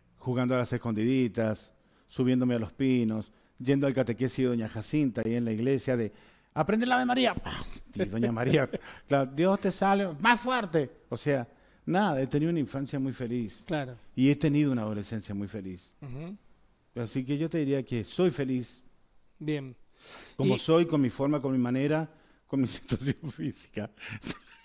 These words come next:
Speaker 2: Claro.
Speaker 1: Así
Speaker 2: Eh,
Speaker 1: que no, bien.
Speaker 2: mira, Rolo, ¿y, y qué es lo que más, eh, crees que tenés de tu mamá y, y, y cómo la recordás a tu
Speaker 1: Todo.
Speaker 2: mamá?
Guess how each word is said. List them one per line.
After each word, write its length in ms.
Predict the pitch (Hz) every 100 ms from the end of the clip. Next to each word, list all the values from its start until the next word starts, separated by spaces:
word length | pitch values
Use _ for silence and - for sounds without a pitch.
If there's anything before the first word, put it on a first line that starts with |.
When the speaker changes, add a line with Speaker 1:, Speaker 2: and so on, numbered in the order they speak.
| - - -
Speaker 2:
Claro. 380 | 160 147 131 120 - _ -
Speaker 1:
Así 400 | 131 160 160 -
Speaker 2:
Eh, 40 | 139
Speaker 1:
que 100 | 160
no, 220 | 185 156
bien. 400 | 135 - - 110 165
Speaker 2:
mira, 260 | 175 190
Rolo, 460 | 185 214 220 208 -
¿y, 680 | 170 170 165 165 160 160 151
y 120 | 160
qué 140 | - 254
es 60 |
lo 160 | 262 202
que 140 | 180
más, 580 | 165 170 202 202 - - -
eh, 680 | 156 147 143 139 143 143 139 -
crees 320 | 160 185 190
que 140 | 180
tenés 260 | 160 156 170
de 80 | 160
tu 140 | 147
mamá 300 | 139 160 190 170
y, 120 | 160
y, 60 | -
y 240 | 160 -
cómo 240 | 156 240 262
la 100 | 196
recordás 440 | 160 156 139 135
a 40 | 113
tu 60 | 165
Speaker 1:
Todo. 240 | 139 113
Speaker 2:
mamá? 100 | 104